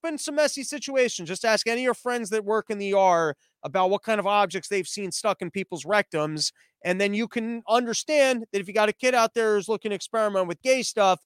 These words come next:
you're gonna want the, the public schools teaching them about what should and shouldn't be going into their anal cavities. It's, it's a, it's a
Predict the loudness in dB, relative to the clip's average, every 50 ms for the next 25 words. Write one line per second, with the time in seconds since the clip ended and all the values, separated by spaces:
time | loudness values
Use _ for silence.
0 | _ _ _ _ _ _ -4 -2 0 0 2 2 4 4 4 4 2 2 -4 _
1 | -4 0 2 2 2 2 0 -2 -2 -4 -4 -4 -2 0 0 2 2 2 0 -2
2 | -2 -4 -2 -2 -2 -4 -4 -8 -8 -8 -8 -8 -8 -6 -6 -4 -2 2 2 2
3 | 2 2 0 0 2 2 2 2 0 -2 0 0 0 -2 -4 -4 -4 -4 -4 -4
4 | -6 -6 -4 -2 -2 -2 -2 -4 -6 -6 -8 -8 -4 -2 -2 -2 -2 -4 -4 -2
5 | 0 0 0 0 -2 -6 -14 -14 -14 -14 -10 -4 -2 -2 0 2 2 2 4 4
6 | 2 0 0 -2 -2